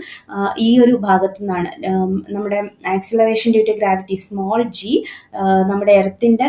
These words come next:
സർഫസിലും, ആ, സർഫസിലും അതുപോലെ അതിൻ്റെ above-ിലായിരിക്കുമ്പോൾ എന്ത് കണ്ടീഷനായിരിക്കും, below-ിലായിരിക്കുമ്പോൾ എന്ത് കണ്ടീഷനായിരിക്കും,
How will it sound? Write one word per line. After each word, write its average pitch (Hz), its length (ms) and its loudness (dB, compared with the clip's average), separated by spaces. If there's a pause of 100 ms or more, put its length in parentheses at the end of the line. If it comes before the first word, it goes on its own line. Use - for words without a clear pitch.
(120)
സർഫസിലും, 208 580 0 (180)
ആ, 196 40 0 (120)
സർഫസിലും 208 600 0
അതുപോലെ 202 340 0
അതിൻ്റെ 190 200 0 (100)
above-ിലായിരിക്കുമ്പോൾ 208 760 2
എന്ത് 208 220 -6
കണ്ടീഷനായിരിക്കും, 208 760 -2
below-ിലായിരിക്കുമ്പോൾ 202 720 -2
എന്ത് 196 200 -2
കണ്ടീഷനായിരിക്കും, 202 680 -2